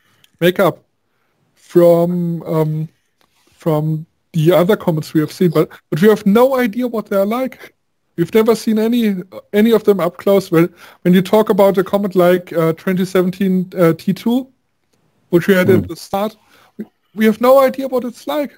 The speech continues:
Speaker 1: That, that's what make it, makes it so difficult to, uh, to predict, uh, how it's gonna behave, because we don't know what these objects are about. So the idea is, uh, really to, to,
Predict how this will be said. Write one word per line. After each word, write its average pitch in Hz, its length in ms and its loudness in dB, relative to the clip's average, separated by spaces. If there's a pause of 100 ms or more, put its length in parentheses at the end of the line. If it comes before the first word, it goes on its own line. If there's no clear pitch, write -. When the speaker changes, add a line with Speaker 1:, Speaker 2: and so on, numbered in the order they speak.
(160)
Speaker 1:
That, 196 240 -4
that's 196 220 0
what 196 140 -2
make 214 200 0
it, 185 160 -10
makes 190 240 -2
it 185 120 -6
so 190 80 2
difficult 185 680 -4
to, 156 300 2
uh, 143 200 2
to 156 200 -8
predict, 185 580 -2 (520)
uh, 160 160 2
how 170 120 2
it's 175 120 -2
gonna 185 200 2
behave, 185 480 0 (960)
because 165 320 -4
we 180 60 -2
don't 160 360 0
know 156 180 -2
what 147 260 -2 (380)
these 151 200 -8
objects 143 340 -4
are 127 180 -2
about. 127 340 -4 (720)
So 156 180 0
the 170 180 4
idea 170 300 4
is, - 320 -2
uh, 175 200 -2
really 185 280 -2
to, 170 440 2 (480)
to, 160 760 2